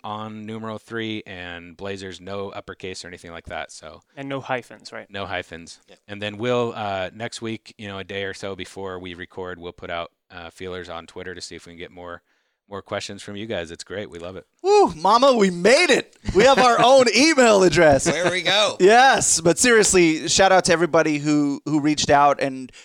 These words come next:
Speaker 4: put together some really good questions and thoughtful stuff and responded. It's awesome. It helps us, uh, motivates us, and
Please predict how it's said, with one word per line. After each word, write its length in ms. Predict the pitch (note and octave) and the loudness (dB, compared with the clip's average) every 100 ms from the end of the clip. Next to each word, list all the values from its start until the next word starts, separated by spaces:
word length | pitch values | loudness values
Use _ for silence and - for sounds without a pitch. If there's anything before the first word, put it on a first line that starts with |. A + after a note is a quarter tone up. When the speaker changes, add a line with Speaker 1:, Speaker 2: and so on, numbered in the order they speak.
| _ | _
Speaker 4:
put 140 | E3+ D3 | -6 -2
together 240 | D3+ D3 | 0 0
some 200 | - C#3+ | -2 -4
really 200 | D#3 D#3 | -4 -4
good 160 | D3 - | -6 -2
questions 500 | D3 C#3 C#3 C#3 A#2+ | 0 0 -4 -10 -14
and 140 | B2+ | -2
thoughtful 320 | C3+ B2 C#3 | 0 0 -2
stuff 420 | C3 C3+ C3 B2 | -4 -2 -2 -2
and 180 | A#2+ A#2 - - - | -10 -12 -20 -20 -6
responded. 600 | C3+ - C3 C3+ C#3+ C#3 | -4 0 0 2 0 -2
It's 180 | C3 | -2
awesome. 380 | - C3+ B2+ C3+ | 0 2 0 -6
It 80 | A#2+ | -6
helps 340 | A#2+ C3+ - | -4 -4 -2
us, 420 | C3+ C3 B2+ - - | 2 2 2 0 0
uh, 220 | C3 B2 | -2 -2
motivates 580 | A#2+ C3+ C#3 B2+ C3 - | 0 0 0 -2 -6 -4
us, 380 | B2+ B2+ C3 - | -2 -2 -4 -6
and 180 | B2+ | -10